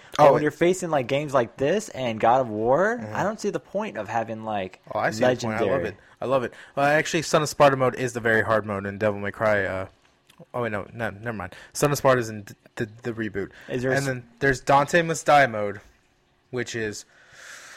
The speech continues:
Speaker 2: the hardest mode you can possibly imagine. And,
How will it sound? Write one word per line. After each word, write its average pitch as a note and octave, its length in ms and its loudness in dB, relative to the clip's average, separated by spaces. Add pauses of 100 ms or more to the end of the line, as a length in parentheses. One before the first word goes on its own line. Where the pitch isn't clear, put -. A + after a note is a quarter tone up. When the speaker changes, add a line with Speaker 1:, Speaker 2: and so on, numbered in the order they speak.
(680)
Speaker 2:
the B2 120 -2
hardest D3 480 2
mode B2 240 -2
you A#2 80 -8
can A2 240 -12
possibly A2 460 -2
imagine. G#2 500 -6 (540)
And, A2+ 320 -4